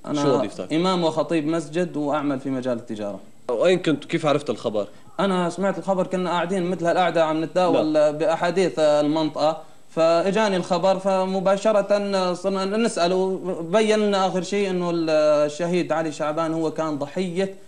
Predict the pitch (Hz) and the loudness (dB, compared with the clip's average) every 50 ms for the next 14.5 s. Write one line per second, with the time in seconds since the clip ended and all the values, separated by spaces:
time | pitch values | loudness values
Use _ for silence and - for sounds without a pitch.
0 | - - - - - 175 180 175 160 - - - 160 180 190 180 - 165 151 143 | -20 -20 -16 -8 -4 0 0 0 0 -2 -2 0 0 0 0 0 -2 -2 -2 0
1 | 143 151 170 175 175 160 147 139 139 135 - 143 160 170 175 165 160 160 156 156 | 0 0 0 0 0 0 -2 -2 -2 -4 -2 -2 0 0 0 0 0 2 2 2
2 | 175 196 185 - - - - - - - - 135 135 135 127 - 156 160 165 151 | 2 2 0 -2 -6 -14 -18 -20 -14 -8 -4 -2 -2 -2 -2 -2 0 2 2 2
3 | 147 131 131 135 143 139 139 - 139 135 131 - - 151 139 123 123 135 151 156 | 0 -2 -4 -2 -2 -2 -4 -4 -6 -6 -6 -6 -6 -6 -6 -4 -4 -4 -2 -2
4 | 156 147 139 131 123 131 135 135 160 170 160 131 127 123 - 151 160 160 156 147 | 0 0 -2 -2 -2 -4 -2 0 0 0 0 0 -2 -6 -6 -4 -4 -2 -2 -2
5 | 139 - 156 165 165 - 175 175 - 147 143 151 147 151 151 143 147 143 143 - | -2 -2 -4 -4 -2 -4 -4 -4 -4 -6 -4 -2 -2 -2 -2 -2 -2 -4 -4 -2
6 | 175 180 180 175 170 - - - - - - - - 98 165 214 226 214 208 185 | 0 0 0 0 -4 -8 -14 -20 -20 -20 -14 -4 0 2 2 4 4 4 2 2
7 | 165 214 226 180 208 - - 196 190 190 - 180 196 214 214 208 208 214 - - | 2 2 2 2 2 2 2 2 2 2 2 2 4 4 4 4 2 -2 2 2
8 | 208 190 180 175 170 160 156 156 156 151 156 147 143 175 175 - 180 170 165 170 | 2 2 4 2 2 2 2 2 0 0 -2 -2 -2 -4 -4 -2 0 0 2 0
9 | 175 170 - - 147 - - 135 135 127 123 110 107 101 - - 101 - - 98 | 0 -2 -6 -10 -10 -10 -6 -4 -2 0 0 0 -2 -6 -10 -12 -16 -14 -14 -14
10 | 95 - - - - 131 110 101 101 - - - - - - - - - 202 214 | -14 -16 -14 -10 -6 -6 -6 -6 -8 -12 -18 -20 -20 -18 -14 -8 -2 0 0 0
11 | 214 214 214 247 254 240 208 196 190 175 202 165 131 110 - - - - - - | 2 2 2 2 2 2 2 2 2 2 2 2 0 -2 -4 -8 -18 -20 -20 -20
12 | - - - 143 170 180 180 165 165 196 220 254 240 - 208 214 190 165 156 135 | -14 -6 -2 0 2 2 2 2 2 2 2 2 0 2 2 2 4 4 2 0
13 | 120 - - - - 135 156 175 202 226 220 - 196 185 - 202 220 220 214 190 | -2 -6 -12 -16 -4 0 2 2 2 2 0 -2 -4 -2 0 2 4 4 4 4
14 | 170 180 190 208 220 220 214 214 214 | 2 4 4 4 6 6 6 4 2